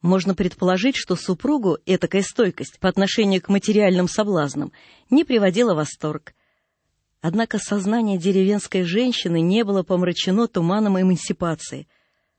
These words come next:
Она имела ясное представление о своем месте и потому никаких претензий к Ивану Фомичу никогда не высказывала.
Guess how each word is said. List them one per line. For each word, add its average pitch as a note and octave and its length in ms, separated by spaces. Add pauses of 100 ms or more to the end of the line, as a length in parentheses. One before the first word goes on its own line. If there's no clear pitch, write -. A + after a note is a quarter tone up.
Она C4 220
имела D4+ 220
ясное C4+ 400
представление A#3+ 720
о F#3 40
своем G3 440
месте C#4 480 (460)
и A#3 80
потому D#4 300
никаких D#4 520
претензий A#3+ 800 (160)
к - 140
Ивану A3 380
Фомичу G3+ 640 (420)
никогда G#3 480
не A3 140
высказывала. D3+ 680